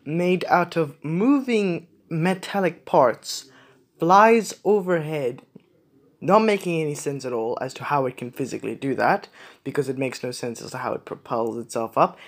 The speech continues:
It makes no sense in any way at all, except for the fact that it's, well, an infinity-looking Mobius strip. Which apparently is neat and sciencey.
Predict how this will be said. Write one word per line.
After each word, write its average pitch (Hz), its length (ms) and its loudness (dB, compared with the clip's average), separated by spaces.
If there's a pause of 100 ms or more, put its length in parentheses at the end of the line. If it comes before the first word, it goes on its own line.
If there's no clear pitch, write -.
(140)
It - 40 -12
makes - 220 -10
no 147 100 -6
sense 147 280 -6
in 147 80 -4
any 147 160 -2
way 143 160 -2
at 135 80 0
all, 160 160 4
except 165 260 0
for 143 80 -4
the 143 80 0
fact 147 200 -2
that 170 100 2
it's, 175 280 -2
well, 180 260 6
an 185 420 2
infinity-looking 185 1200 0
Mobius 202 360 2
strip. - 360 -8 (1040)
Which 151 140 2
apparently 165 400 4
is 180 80 4
neat 269 360 2 (260)
and 156 180 -2
sciencey. 208 500 2